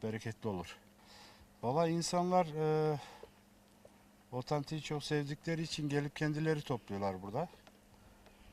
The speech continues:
E, zevk alıyorlar. Çoluk çocuğuyla buraya geldikten sonra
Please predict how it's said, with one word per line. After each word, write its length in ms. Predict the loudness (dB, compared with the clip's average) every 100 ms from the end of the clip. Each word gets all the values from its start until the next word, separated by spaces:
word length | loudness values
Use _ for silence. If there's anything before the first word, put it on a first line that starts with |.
| -10
E, 300 | -4 -2 -2
zevk 360 | 0 2 2 2
alıyorlar. 480 | -2 -2 -2 -4 -6 -14 -20 -20 -20 -20 -20 -20 -20 -20 -20 -20 -20 -20 -20 -10
Çoluk 320 | -4 -4 -4
çocuğuyla 560 | -4 -4 -2 -2 -2 -4
buraya 380 | -2 -2 -4 -8 -20 -20 -20 -20 -20 -20 -20 -20 -20 -20 -20 -10
geldikten 500 | -4 -4 -4 -6 -6
sonra 360 | -6 -6 -6